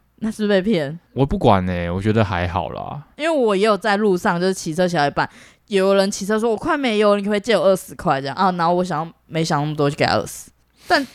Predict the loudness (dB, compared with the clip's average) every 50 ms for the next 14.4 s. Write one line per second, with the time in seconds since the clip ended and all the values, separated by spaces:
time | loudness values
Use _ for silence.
0 | -20 _ _ _ _ _ _ -10 -6 -4 -4 -2 -2 -2 -2 -2 -2 -2 0 0
1 | -2 -2 -2 -2 -2 0 2 2 2 2 0 -2 -4 -2 -2 0 0 -2 -2 -2
2 | -4 -4 -4 -6 -8 _ _ _ _ -4 -4 -4 -4 -4 -8 -10 -14 -16 -20 -20
3 | -20 _ _ -8 -4 -2 0 2 2 2 2 0 -2 -4 -2 0 0 0 2 2
4 | 0 0 2 2 0 -2 -2 -2 -2 0 0 0 0 0 -2 -4 -6 -4 -2 0
5 | 2 2 2 0 -4 -6 -12 -14 -18 -20 _ _ _ 0 2 2 2 2 0 -2
6 | -2 -2 -4 -4 -4 -6 -6 -4 -2 -2 0 2 2 2 2 2 0 -2 -2 -2
7 | -6 -10 -14 -12 -10 -8 -8 -6 -6 -6 -8 -6 -4 -2 -2 0 -2 -4 -6 _
8 | 0 2 4 4 4 2 2 0 -2 -2 0 0 0 2 0 0 2 0 -2 -2
9 | -2 -4 0 2 2 4 4 4 2 -2 -4 _ _ -4 -4 -2 -2 0 0 0
10 | 0 0 -2 -4 -6 -6 -4 -2 0 2 2 2 0 -2 -6 _ _ _ _ _
11 | _ -2 0 2 2 2 2 2 0 -2 -4 -6 -8 -10 -10 -6 -4 -2 -2 0
12 | 0 -2 -2 -4 -2 0 0 0 0 0 -2 -4 -4 -2 -2 0 0 0 -2 -2
13 | -2 -4 -4 -8 -10 -12 -12 -6 -2 -2 -2 -2 -2 -6 -6 -8 -6 -4 -2 -2
14 | -2 0 0 0 2 2 2 2